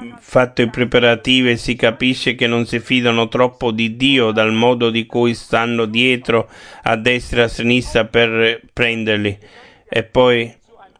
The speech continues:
eh, s-, eh, e così come un bambino si prende in braccia elegantemente e si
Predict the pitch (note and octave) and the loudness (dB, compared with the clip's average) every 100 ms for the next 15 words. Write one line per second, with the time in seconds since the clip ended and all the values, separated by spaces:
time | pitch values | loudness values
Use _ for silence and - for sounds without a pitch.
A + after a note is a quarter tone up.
0 | C4 C4+ B2+ A2+ A2 - G#3+ - - - | _ -14 -10 -4 -4 -6 _ -20 -18 -18
1 | - _ _ _ - _ - B2+ B2+ A#2+ | -20 _ _ _ -20 _ -2 2 2 0
2 | A#2+ - _ _ _ - - _ _ - | -6 -18 _ _ _ -20 -20 _ _ -20
3 | - B2+ B2 A#2 C3+ B2 C#3+ C3+ B2+ B2+ | -12 -6 -6 -2 0 2 0 0 2 4
4 | B2+ A#2+ A#2+ A#2 B2+ C3+ B2+ A#2+ A#2 B2 | 4 2 2 0 0 2 0 0 -2 0
5 | B2 A#2+ A2+ A#2 A#2+ B2+ - - A#2+ A#2 | 0 2 2 2 2 0 -2 -2 0 0
6 | A#2 A#2+ A#2+ A#2 A#2+ B2+ B2+ B2+ B2 A#2+ | 2 0 0 0 2 0 -2 2 2 2
7 | A#2 A#2 - A#2+ A2+ | -2 -6 -2 -2 -2